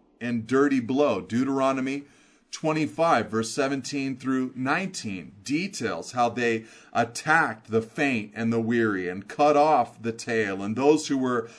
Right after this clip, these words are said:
lagging behind, the stragglers. So,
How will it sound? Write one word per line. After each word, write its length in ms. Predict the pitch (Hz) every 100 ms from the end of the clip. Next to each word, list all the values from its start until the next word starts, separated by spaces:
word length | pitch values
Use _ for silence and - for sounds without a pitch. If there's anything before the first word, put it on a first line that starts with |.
| -
lagging 680 | 107 135 156 165 143 143 131
behind, 600 | 117 113 123 127 110 98
the 80 | 101
stragglers. 1000 | - 139 123 127 113 104 87 - - - _ _ _ _ _ _ _ _ _
So, 680 | - - 190 180 180 175 -